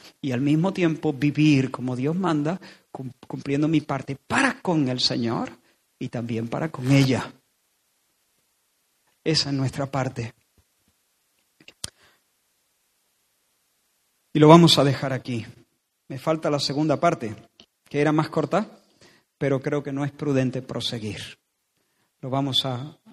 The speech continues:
a, a dejar aquí. Ya veis que yo, calculando el tiempo, eh, no soy muy bueno.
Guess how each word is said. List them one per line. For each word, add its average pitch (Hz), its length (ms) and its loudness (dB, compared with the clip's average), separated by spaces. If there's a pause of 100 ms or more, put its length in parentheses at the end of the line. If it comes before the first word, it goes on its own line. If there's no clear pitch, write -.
(340)
a, 120 260 -16
a 123 40 -12
dejar 135 280 -8
aquí. 151 380 -4
Ya 139 160 -2
veis 147 200 0
que 135 160 -8
yo, 151 220 0
calculando 135 580 -4
el 131 120 -4
tiempo, 151 560 -8 (840)
eh, 107 280 -6 (1120)
no 123 120 -12
soy 123 480 -4
muy 127 300 -8
bueno. 117 380 -2